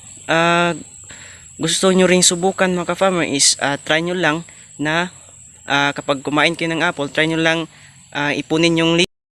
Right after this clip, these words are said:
at subukan yung itan-, itanim, ah, kung tutubo ba siya, mga ka-farmer. So, ito yung, mga ka-farmer, oh. Tingnan nyo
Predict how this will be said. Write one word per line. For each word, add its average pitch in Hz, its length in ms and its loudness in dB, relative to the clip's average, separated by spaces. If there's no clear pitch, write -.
at - 160 -2
subukan 156 400 0
yung 160 80 0
itan-, 180 320 0
itanim, 165 480 -2
ah, 135 400 -2
kung 160 480 0
tutubo 165 400 0
ba 156 80 2
siya, 156 160 0
mga 147 240 -4
ka-farmer. 156 400 -2
So, 151 400 0
ito - 160 -4
yung, 170 160 2
mga 170 160 -2
ka-farmer, 180 400 2
oh. 175 80 -4
Tingnan 151 320 2
nyo 160 120 0